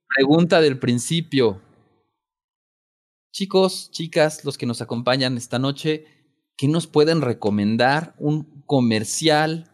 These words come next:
un fragmento de una película, eh, de estos donde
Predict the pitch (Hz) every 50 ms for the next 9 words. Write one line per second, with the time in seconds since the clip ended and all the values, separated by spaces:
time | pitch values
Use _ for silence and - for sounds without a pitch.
0 | _ _ _ _ _ - 147 143 143 143 143 143 143 139 135 127 - _ _ _
1 | _ _ _ _ _ - - 113 107 104 104 113 117 113 123 123 123 123 - 127
2 | 110 104 107 117 117 117 110 - - 101 98 98 107 120 139 147 156 160 156 -
3 | 147 139 135 131 123 117 117 120 120 - - _ _ _ _ _ _ - 95 104
4 | 101 101 98 101 95 117 131 127 127 - 156 143 131 127 117 113 110 104 104 98
5 | - - -